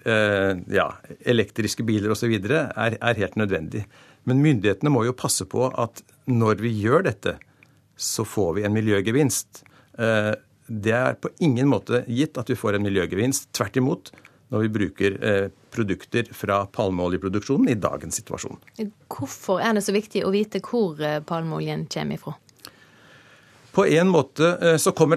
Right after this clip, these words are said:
Speaker 1: altså, all palmeolje kommer fra Indonesia og Malaysia,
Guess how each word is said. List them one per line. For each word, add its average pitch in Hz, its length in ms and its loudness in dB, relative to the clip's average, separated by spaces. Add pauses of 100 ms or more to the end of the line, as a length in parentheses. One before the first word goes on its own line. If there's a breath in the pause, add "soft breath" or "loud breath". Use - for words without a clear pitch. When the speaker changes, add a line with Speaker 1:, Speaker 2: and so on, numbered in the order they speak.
Speaker 1:
altså, 160 320 2
all 165 220 4
palmeolje 123 440 2
kommer 107 240 -2
fra 117 540 2
Indonesia 123 540 2
og 107 80 2
Malaysia, 104 520 0